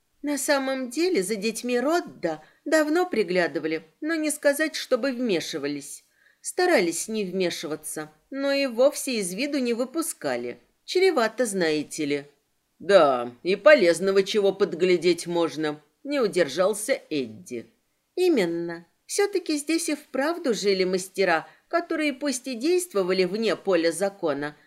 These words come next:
но в целом порой деятельность их – давала прелюбопытнейшие результаты, которые оседали где-то там, в глубинах особого отдела, решавшего, что именно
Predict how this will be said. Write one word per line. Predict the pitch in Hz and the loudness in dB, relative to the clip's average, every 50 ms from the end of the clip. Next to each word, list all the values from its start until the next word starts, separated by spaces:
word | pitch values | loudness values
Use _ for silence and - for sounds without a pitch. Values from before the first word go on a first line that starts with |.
| _ _ _ _ - | _ _ _ _ -4
но | 339 339 | -4 -4
в | 339 - | -6 -6
целом | - - - 370 403 381 269 190 165 160 - - | -8 -4 -2 0 2 2 0 0 -2 -4 -10 -8
порой | - 226 240 254 247 233 | -6 -2 0 0 0 -2
деятельность | 202 175 214 294 349 349 339 339 - 240 214 190 180 175 170 165 - - - | -2 -4 -4 -2 0 -2 -2 -2 -2 -2 -2 0 0 -2 -2 -4 -6 -6 -6
их – | 165 160 - - - _ _ _ _ - 240 | -6 -6 -6 -8 -20 _ _ _ _ -6 0
давала | 240 269 269 269 302 294 294 285 285 | 0 2 4 4 4 4 4 2 0
прелюбопытнейшие | 285 - 285 320 339 359 359 320 339 330 320 330 - 277 - - - 190 190 185 180 - - 196 196 190 | 0 0 -2 0 0 0 0 2 2 2 2 2 -2 -6 -6 -6 -6 -4 -4 -2 -2 -4 -2 -2 0 0
результаты, | 185 190 185 185 196 202 196 185 196 - 170 143 - - - 151 147 147 - _ _ _ _ _ _ _ _ _ | 0 0 0 0 0 0 0 -2 -4 -6 -6 -6 -6 -8 -12 -12 -12 -14 -16 _ _ _ _ _ _ _ _ _
которые | - 214 233 240 - 403 381 370 330 294 | -6 -6 -2 0 2 4 4 6 4 4
оседали | 262 - - 240 220 190 262 294 320 285 277 | 4 2 -2 -6 -2 2 4 4 4 4 0
где-то | 226 190 202 175 220 233 233 - 180 170 | -2 -4 -4 0 2 2 2 2 0 0
там, | 170 - - 254 302 339 349 339 339 - _ _ | 0 -2 -4 -2 -2 0 -2 -4 -6 -10 _ _
в | - 214 226 | -16 -14 -10
глубинах | 214 262 269 262 214 202 294 320 311 320 302 - - | -6 -4 -4 -4 -2 -2 -2 0 0 0 0 0 0
особого | 269 247 - - 254 226 226 247 226 240 | -2 0 2 2 2 2 2 2 2 2
отдела, | 240 240 208 196 147 135 147 147 135 131 131 127 120 - - _ | 0 0 -2 -4 -8 -2 0 0 2 2 0 -2 -2 -4 -10 _
решавшего, | - - 202 226 214 - - 285 269 269 - - 247 233 233 220 220 - _ _ _ | -10 -6 -4 -4 -4 -2 0 0 -2 -2 -2 -2 0 0 0 0 -2 -4 _ _ _
что | - - - - 320 339 | -14 -10 -6 -2 -2 -2
именно | 277 - - 233 214 190 180 165 165 165 | -2 -4 -4 -4 0 0 0 0 0 0